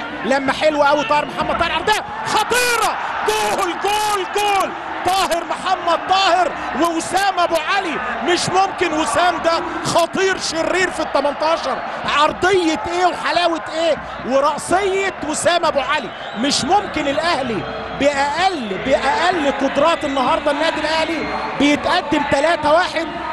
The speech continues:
امام نادي سيراميكا كليوباترا اللي فاجئنا بعرض كبير قوي، ولكن التقدم من نصيب النادي الاهلي. اول ايه؟ اول دقيقة من بداية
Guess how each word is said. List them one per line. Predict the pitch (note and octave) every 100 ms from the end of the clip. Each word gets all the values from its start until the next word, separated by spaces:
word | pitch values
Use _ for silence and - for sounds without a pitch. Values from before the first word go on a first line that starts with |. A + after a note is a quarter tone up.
| B3
امام | C4 E4+ E4+
نادي | E4+ F4 E4
سيراميكا | - C#4 F4+ D4+
كليوباترا | C#4 C4+ C4 E4 - D#4 D4+ F4 - -
اللي | C4+ C#4
فاجئنا | - C4 E4+ F#4+ D#4
بعرض | C4+ C4+ E4+
كبير | E4 - E4+ F4
قوي، | D#4+ D#4 D#4 D4 A3 - G3
ولكن | A#3+ C#4+ F#4 E4+
التقدم | D4+ - F#4 D#4+ E4+ C#4+ C#4+
من | D4+ D4+
نصيب | C4+ D4 D4 G3+ - - - - - C4+
النادي | C#4 D#4 C4
الاهلي. | B3+ A#3+ F3 D3 - - - D4+
اول | F4 E4+ C4+ C#4
ايه؟ | E4+ F#4 D4 E3 - - -
اول | D#4+ F4+ D#4 C4+
دقيقة | G3+ D#4 F4 D#4+
من | C#4
بداية | A#3 A#3+ D4+ E4+ F4